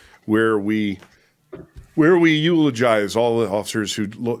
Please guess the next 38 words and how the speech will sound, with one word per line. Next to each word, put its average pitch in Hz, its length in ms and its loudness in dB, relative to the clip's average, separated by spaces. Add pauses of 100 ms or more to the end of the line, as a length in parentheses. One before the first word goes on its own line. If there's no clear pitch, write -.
(120)
lost 117 240 0
their 107 80 -2
lives 104 320 -2
in 98 40 -6
the 95 60 -4
line 101 300 -2
of 87 100 -8
duty 95 440 -4
this - 280 -10
week. 92 320 -4 (400)
And, 104 460 -4
um, 92 440 -4 (280)
this 135 200 -2
is, 107 240 -6
this 117 220 -8
is 104 220 -8
really 107 320 0
a, 95 60 -4
a 87 240 -10
heartbreaker. 92 640 -6
Corporal 95 540 -6 (240)
Nick 123 300 -2
Tullier 107 480 -2
of 98 80 -4
the 92 100 -6
East 101 260 -8
Baton 98 300 -2
Rouge 95 240 -4 (140)
Parish 98 420 -6 (300)
Sheriff's 120 420 -2
Office, 92 480 -6 (440)
di-, 120 240 0
he 135 120 0
was 135 160 -2
shot 123 320 0
six - 320 -6
years 101 300 -4
ago. 85 340 -6